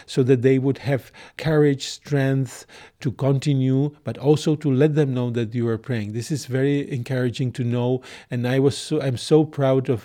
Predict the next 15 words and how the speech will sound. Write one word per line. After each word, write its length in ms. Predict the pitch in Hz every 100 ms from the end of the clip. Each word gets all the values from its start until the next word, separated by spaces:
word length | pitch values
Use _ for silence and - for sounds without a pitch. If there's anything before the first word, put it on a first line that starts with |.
| -
V 320 | 98 135 135
O 120 | 127
M, 280 | 123 123 123
of 180 | 117 -
the 120 | 117
great 800 | 110 143 135 127 117 127 131 110
V 220 | 120 143
O 100 | 139
M 160 | 135 120
family 500 | 135 127 139 127 117
around 320 | 117 123 135
the 100 | 131
world, 340 | 120 117 117 - - - -
because 300 | 131 - 117
people 560 | - 147 139 139 127